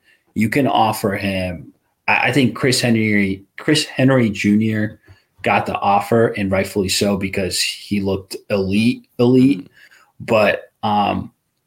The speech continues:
Tony has not proven that he is, to me, yet, he is not on Ennis level. So he can wait till junior year and still get his offer. But I'm sure, I, I know they're still talking to him. It's not like he's being pushed aside.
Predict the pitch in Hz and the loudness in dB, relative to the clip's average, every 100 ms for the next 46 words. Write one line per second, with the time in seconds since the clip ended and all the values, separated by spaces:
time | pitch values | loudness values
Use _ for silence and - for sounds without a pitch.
0 | _ _ _ _ _ _ _ _ _ _ | _ _ _ _ _ _ _ _ _ _
1 | - 151 151 151 131 107 - - _ - | -2 4 6 6 6 4 -2 -18 _ -6
2 | - 113 120 107 - - 127 120 107 98 | 0 0 2 0 -2 0 4 4 2 0
3 | 92 92 - 104 98 98 - - - _ | 0 -2 0 0 2 0 -2 -4 -10 _
4 | _ _ _ _ _ - 131 127 135 117 | _ _ _ _ _ -2 4 6 6 4
5 | 110 - - 113 - - - 120 110 - | 0 -6 -2 0 2 -2 -2 0 2 2
6 | 117 107 - 95 - 104 98 - 95 90 | 2 2 0 -4 -4 -2 -2 -2 -4 -6
7 | - - - _ - _ - 113 101 - | -8 -12 -16 _ -20 _ -4 0 2 2
8 | 131 131 117 110 101 101 95 98 95 95 | 0 2 2 2 0 0 -2 0 0 -2
9 | 92 92 87 92 92 87 87 82 95 87 | -2 -4 -4 -4 -2 -4 -4 -4 -4 -4
10 | - - 98 98 101 107 107 - 131 117 | -6 -10 -6 -4 -2 -2 0 2 4 4
11 | 113 - 104 - 127 127 113 98 92 - | 4 2 -2 2 4 4 4 2 0 0
12 | 98 92 113 117 - - - - 71 73 | -2 0 0 2 -2 -8 -8 -6 -6 -8
13 | - - 117 104 98 95 - 95 95 92 | -10 -4 0 2 0 -2 -6 -6 -6 -6
14 | 98 92 98 104 90 - | -6 -4 -2 0 -2 -4